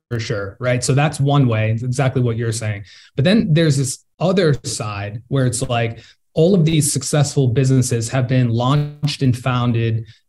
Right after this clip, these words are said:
out of, inside of current businesses where they're building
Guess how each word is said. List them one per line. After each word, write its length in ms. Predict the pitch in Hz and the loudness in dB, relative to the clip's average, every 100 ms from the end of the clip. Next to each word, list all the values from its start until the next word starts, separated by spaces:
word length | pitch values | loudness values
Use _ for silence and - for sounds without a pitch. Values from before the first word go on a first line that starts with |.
| _ | _
out 260 | 147 156 160 | 0 4 4
of, 260 | 131 120 - _ | 4 0 -6 _
inside 600 | 170 185 190 - 156 156 | 2 4 2 0 -2 0
of 120 | 139 135 | -2 -2
current 400 | - 180 175 123 | -4 0 0 0
businesses 640 | 120 120 113 117 117 110 | -2 -2 -4 -4 -4 -4
where 140 | 135 | 0
they're 160 | 135 139 | 2 2
building 760 | 117 139 147 156 156 147 - | 2 2 4 4 4 2 -2